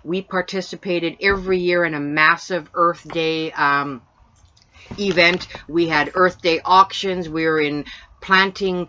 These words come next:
flower garden contest, you name it. So Earth Day is something that's near and dear to my heart. And I just came back from a walk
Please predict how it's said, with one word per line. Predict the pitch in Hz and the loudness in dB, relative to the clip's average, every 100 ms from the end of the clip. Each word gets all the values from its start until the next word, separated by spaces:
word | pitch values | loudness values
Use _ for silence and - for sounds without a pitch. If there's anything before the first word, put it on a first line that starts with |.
| - | -12
flower | - 190 196 202 185 | -4 6 6 6 0
garden | 190 190 185 180 | 4 4 4 -2
contest, | - 202 196 190 202 185 | -2 0 0 -2 -4 -4
you | 180 202 214 | -6 -2 -2
name | 196 185 175 | 0 0 -2
it. | 139 - - | -4 -12 -18
So | - 180 170 | -4 0 0
Earth | 208 226 233 | 4 4 4
Day | 226 196 | 0 0
is | 185 | 0
something | - 196 185 180 | -2 -4 -4 -4
that's | 165 147 | -4 -4
near | 165 180 196 196 | -2 0 2 2
and | 175 156 | 0 0
dear | 170 170 | 0 -2
to | - 156 | -4 -4
my | 151 190 | 4 4
heart. | 254 185 147 156 - - - - | 4 0 2 0 -4 -20 -18 -10
And | 156 160 156 | -6 -4 -2
I | 156 | -2
just | 165 185 - | -2 -6 -6
came | 202 180 | -4 -2
back | 170 165 170 - - _ | 4 6 4 -2 -20 _
from | - 175 165 | -4 -2 0
a | |
walk | 151 160 175 170 - | 2 4 4 2 -4